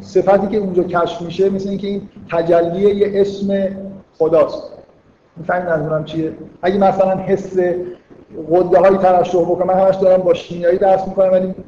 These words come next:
می‌گم که موضوع یه جور مثلاً ساده کردن بحث. وقتی که غده‌هایی که مربوط به حس صمیمیت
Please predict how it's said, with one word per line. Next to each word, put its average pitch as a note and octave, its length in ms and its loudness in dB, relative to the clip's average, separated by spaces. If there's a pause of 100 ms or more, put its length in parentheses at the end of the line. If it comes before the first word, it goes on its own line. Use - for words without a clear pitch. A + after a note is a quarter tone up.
(580)
می‌گم F#3+ 380 0
که F#3+ 180 0
موضوع F3 300 -6 (220)
یه F3+ 320 -4
جور F3 220 -4
مثلاً E3+ 260 -6
ساده D#3 320 -2
کردن D#3+ 340 -2
بحث. D3+ 300 -2 (720)
وقتی F#3+ 320 0
که F#3+ 280 4 (840)
غده‌هایی E3 440 2
که G3 100 -4
مربوط E3 360 -2
به E3 80 -6
حس E3 220 -6
صمیمیت E3+ 960 -4